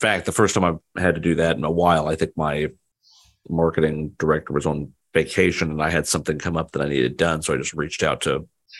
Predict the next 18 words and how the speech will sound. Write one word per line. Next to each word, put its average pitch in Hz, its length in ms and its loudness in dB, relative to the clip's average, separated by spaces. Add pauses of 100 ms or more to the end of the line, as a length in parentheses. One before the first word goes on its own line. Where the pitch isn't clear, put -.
I 69 140 2
think, 139 180 2
the 123 60 4
first 113 400 4
marketing 90 500 4
associate 85 540 4
down 87 200 2
the 78 80 -2
hall 90 200 6
from 71 200 0
me. 69 200 0
And 87 100 2
I 85 60 2
just 85 180 0
said, 82 100 2
"You 101 200 6
there, 71 360 6
uh, 82 260 2